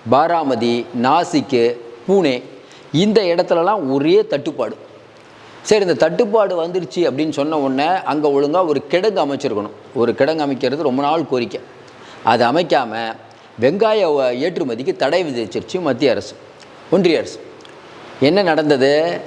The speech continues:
இப்ப அமோகமான விளைச்சல் இந்த போ-, போன மாசம். அந்த வெங்காயத்தை வெளியில விக்க முடியல. இதனால என்னாச்சுன்னா,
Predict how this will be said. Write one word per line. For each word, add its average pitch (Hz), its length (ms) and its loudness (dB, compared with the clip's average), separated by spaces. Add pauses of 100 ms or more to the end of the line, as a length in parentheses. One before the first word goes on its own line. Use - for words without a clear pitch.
(140)
இப்ப 139 460 2 (1120)
அமோகமான 185 600 2
விளைச்சல் 160 400 0 (920)
இந்த 139 120 4
போ-, 131 160 2
போன 147 240 2
மாசம். 139 280 -6 (760)
அந்த 151 260 2
வெங்காயத்தை 175 560 2
வெளியில 180 400 2
விக்க 143 200 -2
முடியல. 117 340 -4 (260)
இதனால 156 300 2
என்னாச்சுன்னா, 151 580 -2